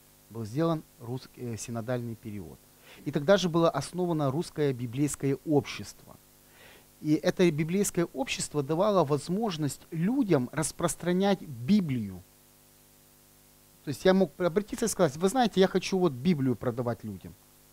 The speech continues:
Ну вот хочу продавать Библию или библейские книги». И тогда мне давали разрешение на это дело.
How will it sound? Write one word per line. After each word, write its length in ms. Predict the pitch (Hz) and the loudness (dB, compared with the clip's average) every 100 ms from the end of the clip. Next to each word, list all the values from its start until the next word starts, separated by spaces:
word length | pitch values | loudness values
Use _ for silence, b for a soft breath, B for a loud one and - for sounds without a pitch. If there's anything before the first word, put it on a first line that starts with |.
| _ _ _ _ - | _ _ _ _ -6
Ну 140 | 277 | 0
вот 120 | 214 | 0
хочу 260 | - 185 202 | 0 -4 -2
продавать 380 | 165 170 170 156 | -2 0 2 2
Библию 380 | 143 202 151 131 | 0 -2 0 -2
или 100 | 127 | -2
библейские 600 | 135 139 220 - - 151 | -2 0 0 -2 -4 -8
книги». 640 | - 135 131 127 110 104 b b b b b _ | -4 0 2 2 -2 -8 b b b b b _
И 80 | 139 | -4
тогда 260 | 147 139 247 | 0 4 4
мне 140 | 233 | 4
давали 320 | 165 160 175 | 2 2 0
разрешение 840 | 170 156 151 147 - 151 117 90 85 | -2 -4 -8 -6 -2 -2 -2 -8 -14
на 80 | |
это 240 | 82 85 - - | -16 -20 -20 -20
дело. 140 | 71 | -20